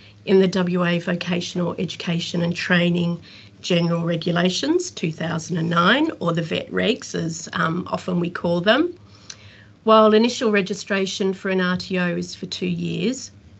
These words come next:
the regulations specify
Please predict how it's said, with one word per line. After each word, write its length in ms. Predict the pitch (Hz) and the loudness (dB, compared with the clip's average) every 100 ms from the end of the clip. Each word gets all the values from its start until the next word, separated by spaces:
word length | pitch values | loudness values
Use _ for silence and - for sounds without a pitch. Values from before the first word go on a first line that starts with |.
| - - - - - - - | -20 -20 -20 -10 -10 -10 -2
the 160 | 214 | 2
regulations 680 | 208 226 226 196 190 214 202 | 4 4 4 2 0 -4 -6
specify 840 | - 214 214 214 - 175 170 175 | -6 -4 -4 -8 -8 -6 -4 -4